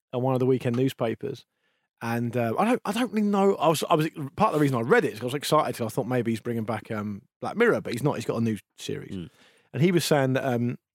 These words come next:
Speaker 1: the, the most thrilling part of any job he's had is when he was doing, um, Screenwipe or whatever the first iteration of it. Oh, actually, before Screenwipe, when he was doing The Guardian Guide.
Speaker 2: Yes.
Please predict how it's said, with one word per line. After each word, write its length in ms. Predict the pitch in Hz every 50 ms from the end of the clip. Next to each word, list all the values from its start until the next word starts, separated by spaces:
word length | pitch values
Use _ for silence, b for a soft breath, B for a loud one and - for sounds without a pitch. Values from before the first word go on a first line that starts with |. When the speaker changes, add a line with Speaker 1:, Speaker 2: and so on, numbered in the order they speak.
| _ _ -
Speaker 1:
the, 160 | 131 131 - -
the 100 | 143 143
most 340 | 139 143 151 151 151 - - -
thrilling 500 | - - - 147 165 156 151 147 139 131
part 240 | - 143 135 120
of 80 | - 113
any 140 | 123 127 123
job 200 | 113 127 120 117
he's 100 | 120 110
had 380 | - 143 123 104 101 - - - _ _ _ _ _ _ -
is 80 | 120 120
when 120 | 139 139
he 60 | 135 127
was 100 | 127 120
doing, 400 | - 139 127 123 120 117 113 117 - -
um, 560 | 127 127 110 110 110 110 107 107 107 113 - _ _ _
Screenwipe 640 | - - - 185 190 175 147 127 101 95 101 - -
or 120 | 113 104
whatever 300 | 104 110 - - 120 104 113
the 100 | 113 104
first 360 | - - 120 113 110 107 _ -
iteration 440 | - 120 117 120 120 117 - 120
of 80 | 110 101
it. 120 | 104 - - -
Oh, 120 | - 175
actually, 220 | 156 170 156 156 147
before 360 | 131 139 - - 185 196 190
Screenwipe, 280 | - - 151 135 127 117
when 40 | 131
he 60 | 135
was 80 | 127 -
doing 120 | 151 143
The 60 | 135
Guardian 400 | 127 147 143 139 131 131 120 117
Guide. 380 | 110 123 120 113 98 90 - - _ _ _ -
Speaker 2:
Yes. 420 | 110 101 - - - - - -